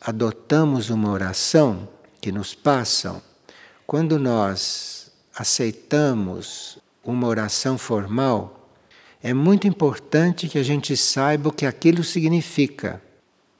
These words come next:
porque senão se torna uma atividade mecânica sem sentido, se torna uma atividade que não nos organiza, porque o nosso ser subjetivo,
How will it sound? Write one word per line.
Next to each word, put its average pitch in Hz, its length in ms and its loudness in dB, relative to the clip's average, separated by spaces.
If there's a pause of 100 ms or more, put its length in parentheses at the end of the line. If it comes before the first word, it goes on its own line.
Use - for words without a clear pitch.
(140)
porque 139 260 0
senão 165 520 4
se - 240 -2
torna 147 480 0
uma 147 120 0
atividade 117 680 -2
mecânica 170 1040 0 (200)
sem 165 360 2
sentido, 135 880 0 (480)
se - 240 -4
torna 156 320 2
uma 143 120 2
atividade 143 840 0
que 160 180 0
não 160 240 4
nos 175 240 4
organiza, 151 960 2 (440)
porque 160 680 0 (340)
o 131 240 4
nosso 151 460 0
ser 120 360 2
subjetivo, 107 1160 0